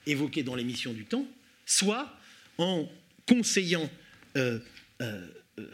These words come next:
avec des lettres types un certain nombre de, euh, de prodiguant quelques conseils, soit surtout en entretenant un véritable réseau à travers la France, puisque les lettres étaient nationales, et ça justifie ne serait-ce que ce fonds, qu'elles soient aux archives nationales,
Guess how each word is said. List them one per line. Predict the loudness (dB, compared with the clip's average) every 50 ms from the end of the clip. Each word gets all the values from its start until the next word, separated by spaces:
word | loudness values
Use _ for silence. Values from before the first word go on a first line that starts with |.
| -14 -10
avec | -4 -4 -2 0
des | 2 2 2
lettres | 2 2 0 -2 -4
types | -4 -2 -4 -4 -2 -2
un | -2 0
certain | 0 0 0 -2 -2 -2 0 2
nombre | 2 2 2 0 -2 -4 -8 -16 -18 -20 -16 -6 -2
de, | -2 0 0 -2 -4 -8 -8 -8
euh, | -6 -6 -8 -10 -16 -20 -20 -20 _ -20 -18 -18 -18 -16 -16 -18 -18 -18 -20 -20 -20 -20 -20 -14 -10
de | -8 -2
prodiguant | 0 0 2 2 2 2 2 2
quelques | 2 0 0 0 -2 -2
conseils, | -2 0 2 4 4
soit | 4 4 4 4 4
surtout | 4 4 4 4 2 2 0 0 0 0 -4 -12 -20 -20 -20 -20 -20 -4 _
en | 0 2 2
entretenant | 2 0 0 2 2 2 2 4 2 2 2 2
un | 2
véritable | 2 2 2 2 0 -2 -4 -4 -2
réseau | 0 0 0 2 2 2 2 2 -2 -6 -10 -20 _ -4
à | -4 -4
travers | -2 -4 -4 -4 -6
la | -4
France, | -2 -2 -2 -2
puisque | -2 -4 -4 -2 0
les | 2 2 4
lettres | 4 2 2 0 -4 -8
étaient | -6 -6 -4
nationales, | -4 -4 -4 -4 -4 -2 -2 -2 -2 -4 -4
et | -6
ça | -8 -8 -8
justifie | -6 -8 -8 -8 -10 -8 -8 -4 -2 2
ne | 2 4 4
serait-ce | 2 2 2 2 4 4 4 2
que | 2 2
ce | 0 0 0
fonds, | 0 2 2 2 2 0 -4 -8 -8 -8 -6 -6 -6 -8 -8 -4 0
qu'elles | 2 2 2 2
soient | 2 2 2 2 2 0 -2 -8 -12 -12 -6
aux | -2 -2 0 0
archives | -2 -2 0 0 2 2
nationales, | 0 0 -2 -4 -2 -2 0 0 0 -2 -4